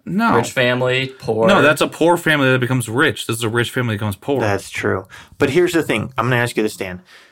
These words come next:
Speaker 2: Green Acres. That's what I'm thinking of. Sorry, not Beverly Hillbillies.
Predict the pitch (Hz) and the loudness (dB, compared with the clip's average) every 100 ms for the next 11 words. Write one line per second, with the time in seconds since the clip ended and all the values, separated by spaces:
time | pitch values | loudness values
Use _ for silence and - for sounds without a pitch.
0 | _ _ - 151 143 113 95 90 - 117 | _ _ -2 0 2 0 -2 -6 -2 -2
1 | 120 127 101 95 92 92 87 92 - - | 0 0 -2 -2 -6 -6 -8 -10 -6 -2
2 | 98 101 98 - 117 101 101 92 87 95 | 0 -2 -8 -8 -4 -2 -2 -2 -4 -4
3 | - - - - - | -6 -6 -4 -6 -8